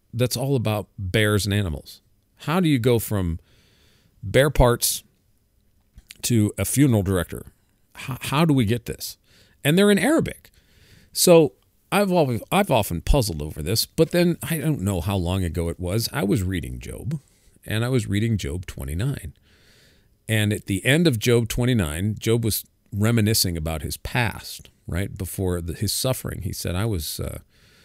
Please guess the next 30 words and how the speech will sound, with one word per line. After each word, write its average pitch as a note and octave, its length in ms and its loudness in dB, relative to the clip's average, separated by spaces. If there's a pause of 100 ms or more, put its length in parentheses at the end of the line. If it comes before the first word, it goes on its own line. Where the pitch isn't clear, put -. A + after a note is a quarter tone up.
(340)
I B2 160 0
was, G#2 320 0
uh, E2 260 -6 (640)
I C3 80 0
was, C3+ 320 4
I B2 100 0
was E3 160 4
in D#3 120 6
good D#3 180 6
standing. E3+ 460 4
I G2+ 100 0
had C#3+ 140 0
everything D3+ 340 0
going C#3+ 240 2
for A2 220 -2
me. D#2+ 100 -4
At G2+ 140 -4
the D3+ 160 2
end A#3 160 2
of D#3+ 100 -2 (140)
chapter B2+ 320 -6
twenty-nine, G2 420 -2
Job G2+ 240 0
says, F2+ 380 -4 (920)
"I G3+ 220 2
chose C3+ 500 2 (120)
a A#2+ 80 4
way A2+ 320 2
for - 180 -2
them C#2+ 300 -10